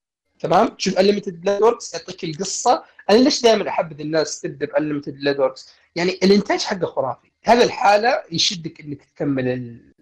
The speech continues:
تكمل العمل. فتشوف Unlimited Blade Works، ثم شوف حق ألفين وستة. مع بعض، هو صح إنه نفس الشخصيات، بس الأحداث تختلف مرة. فيبدأ يعطيك جوانب مختلفة للقصة،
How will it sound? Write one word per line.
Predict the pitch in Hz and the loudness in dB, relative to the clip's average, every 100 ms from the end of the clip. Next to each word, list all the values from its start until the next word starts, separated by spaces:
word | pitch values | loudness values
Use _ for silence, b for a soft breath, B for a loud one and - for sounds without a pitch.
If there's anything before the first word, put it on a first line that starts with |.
| _ - | _ -4
تكمل | 165 143 | -2 0
العمل. | 127 120 120 110 _ _ _ _ _ _ _ _ _ _ _ - | -2 -6 -8 -12 _ _ _ _ _ _ _ _ _ _ _ 0
فتشوف | 185 170 180 - 240 240 | 4 4 2 0 0 2
Unlimited | 233 226 - 165 160 | 2 2 0 -8 2
Blade | 165 | 2
Works، | 185 240 - - - _ _ _ | 2 -2 -4 -16 -16 _ _ _
ثم | - 165 151 | -10 -4 -2
شوف | - - 247 254 | -2 2 2 2
حق | - - 156 | -10 -6 -6
ألفين | - 170 | 0 2
وستة. | 139 - _ - - _ - | 2 -4 _ -20 -20 _ -8
مع | 151 151 | -2 2
بعض، | 220 240 262 _ _ _ _ _ 208 | 4 4 2 _ _ _ _ _ 2
هو | |
صح | 208 262 - | 4 2 2
إنه | 220 | 0
نفس | 180 190 | 0 -2
الشخصيات، | - - - 151 180 - | -8 -10 -14 0 2 2
بس | - - | -2 -12
الأحداث | - - 175 - | -12 -2 -2 -2
تختلف | 165 - 135 - | -12 -16 -20 -14
مرة. | 139 123 - _ _ _ _ _ - | -10 -10 -10 _ _ _ _ _ -4
فيبدأ | 156 156 220 233 | 0 2 0 2
يعطيك | 190 170 220 | 2 0 -6
جوانب | - 151 170 165 | -2 2 4 2
مختلفة | 156 - 165 - | -10 -6 -6 -4
للقصة، | 170 156 165 - - 156 156 156 | -4 -2 -4 -6 0 4 6 6